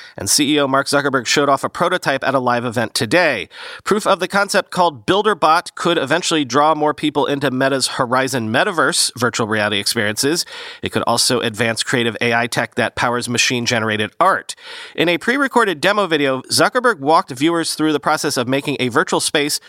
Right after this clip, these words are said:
with Builderbot, starting with commands like, "Let's go to the beach," which prompts the bot to create a cartoonish three D landscape of sand and water around him.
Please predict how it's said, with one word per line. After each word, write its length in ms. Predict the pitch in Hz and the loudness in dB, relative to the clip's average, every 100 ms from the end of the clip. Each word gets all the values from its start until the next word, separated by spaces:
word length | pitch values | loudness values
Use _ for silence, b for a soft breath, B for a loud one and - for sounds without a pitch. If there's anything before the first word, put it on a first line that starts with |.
| B 143 | B 0
with 260 | 240 175 | 2 2
Builderbot, 560 | 156 160 147 127 131 - B B | 2 2 2 4 2 0 B B
starting 320 | B - 156 185 | B 0 0 0
with 140 | 165 | -2
commands 340 | 151 143 143 | 0 0 2
like, 220 | 139 131 - _ | 2 0 -4 _
"Let's 220 | 113 113 - | -2 -2 0
go 140 | 127 | 0
to 80 | 131 | 0
the 100 | 139 | 0
beach," 460 | 233 240 - - | 0 0 0 -2
which 240 | 107 - - | -2 -4 -2
prompts 320 | 127 120 - | -2 -2 -4
the 80 | 107 | 0
bot 220 | 120 117 | 0 -2
to 100 | 107 | -4
create 240 | 131 113 - | -2 -2 -2
a 100 | 110 | -4
cartoonish 580 | - 113 143 123 - - | -4 -2 -2 -2 -2 -2
three 180 | 131 | -2
D 160 | 127 117 | -2 -2
landscape 480 | 123 135 - 135 120 | 0 0 0 -2 -2
of 120 | 101 | 0
sand 240 | - 117 | 2 0
and 100 | 107 | 0
water 220 | 120 117 - | 0 2 0
around 320 | 117 151 165 | 2 2 2
him. 180 | 143 | -2